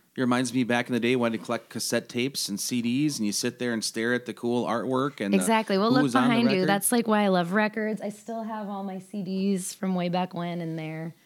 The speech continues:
Speaker 2: Um, yeah, I like having that tangible piece of art personally. So I wanna think that I'm not the only, like, old fart in that way of thinking and that other people might want it too. <laughs>
Speaker 1: Yes. That's awesome. Okay, so we'll finish up episode one here,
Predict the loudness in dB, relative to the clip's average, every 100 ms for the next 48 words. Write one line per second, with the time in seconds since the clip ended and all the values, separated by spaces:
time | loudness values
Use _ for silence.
0 | _ _ _ _ -10 -4 -4 -4 -8 -10
1 | -12 _ _ _ -2 2 2 0 -2 0
2 | 2 2 2 2 4 2 2 0 0 0
3 | -2 0 -2 -2 -4 -4 -2 0 0 0
4 | 0 0 0 2 4 4 4 2 0 0
5 | 2 2 2 0 0 0 0 0 0 0
6 | 0 0 -2 0 0 -2 0 0 0 -4
7 | -2 0 0 0 0 0 0 -2 -2 0
8 | 0 0 2 0 2 0 0 0 -2 -2
9 | -4 -4 -4 -4 -6 -8 -4 -2 4 4
10 | 6 4 2 -8 -4 -2 -2 -2 -4 -6
11 | -10 -18 -20 -8 -6 -2 0 0 0 -2
12 | -6 -10 -2 0 4 4 4 2 2 2
13 | 2 2 2 2 2 2 0 0 0 0
14 | 2 2 2 2 0 -2